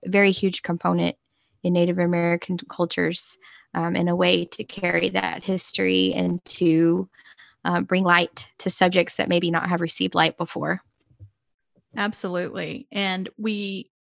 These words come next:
Speaker 2: with storytelling and with honor and with, with kind of the pass on of what we're talking about throughout this podcast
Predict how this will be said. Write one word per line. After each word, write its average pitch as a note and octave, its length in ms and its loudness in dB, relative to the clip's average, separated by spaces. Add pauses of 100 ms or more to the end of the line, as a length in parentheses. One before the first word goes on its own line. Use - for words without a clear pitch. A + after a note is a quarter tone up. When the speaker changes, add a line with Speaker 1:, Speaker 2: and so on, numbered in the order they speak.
Speaker 2:
with A3 240 2
storytelling F3+ 800 -4
and F3+ 120 -8
with F#3 220 -6
honor F3 280 -6
and F3+ 100 -8
with, F3+ 260 -12
with F#3+ 200 -10
kind E3 180 -8
of E3 100 -8
the D#3+ 80 -8
pass G3 420 -10
on F3+ 340 -10 (360)
of F#3+ 120 -2
what F#3 180 -6
we're F#3 240 -8 (120)
talking G3+ 340 -4
about E3+ 320 -4 (120)
throughout G3+ 320 -2
this F#3 140 -10
podcast F3 800 -6